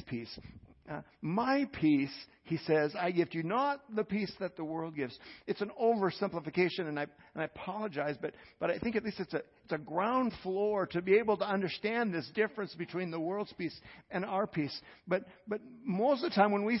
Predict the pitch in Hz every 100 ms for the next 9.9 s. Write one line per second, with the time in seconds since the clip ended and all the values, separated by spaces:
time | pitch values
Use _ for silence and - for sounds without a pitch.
0 | - 214 190 214 185 170 190 233 233 -
1 | 214 233 190 165 - - - 196 208 196
2 | 208 170 156 - 233 226 170 208 226 233
3 | 226 247 156 113 - - 175 196 190 185
4 | 196 220 233 - - - _ _ _ _
5 | _ - 190 269 220 135 123 175 226 262
6 | - - - _ 190 196 - - _ 208
7 | 214 208 _ - 185 196 226 240 - 233
8 | 202 - 214 254 220 185 151 - - -
9 | 180 180 139 - 180 175 139 160 180